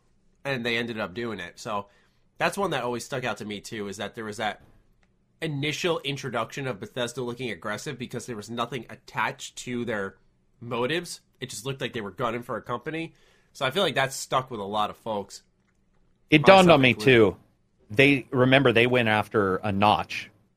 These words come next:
Speaker 2: the creator of Minecraft, 'cause he named his game
Speaker 1: Scrolls?
Speaker 2: Scrolls.
Speaker 1: Yeah.
Speaker 2: And they were like, "We trademarked the word Scrolls."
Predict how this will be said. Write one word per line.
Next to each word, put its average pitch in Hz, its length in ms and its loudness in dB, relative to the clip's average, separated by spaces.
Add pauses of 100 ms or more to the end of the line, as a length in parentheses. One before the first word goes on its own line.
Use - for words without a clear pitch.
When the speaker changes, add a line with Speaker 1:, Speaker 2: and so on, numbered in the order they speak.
(380)
Speaker 2:
the 123 80 0
creator 101 340 2
of 87 280 -2
Minecraft, 98 520 2
'cause - 120 0
he 107 100 4
named 101 240 4
his 92 120 -2
game 95 220 2
Speaker 1:
Scrolls? 92 480 2
Speaker 2:
Scrolls. - 100 -16 (100)
Speaker 1:
Yeah. 104 220 -8 (840)
Speaker 2:
And 123 260 4
they 120 160 8
were 117 140 8
like, 104 240 8
"We 107 240 2
trademarked 104 580 0 (100)
the 104 80 0
word 95 380 4
Scrolls." 92 640 -4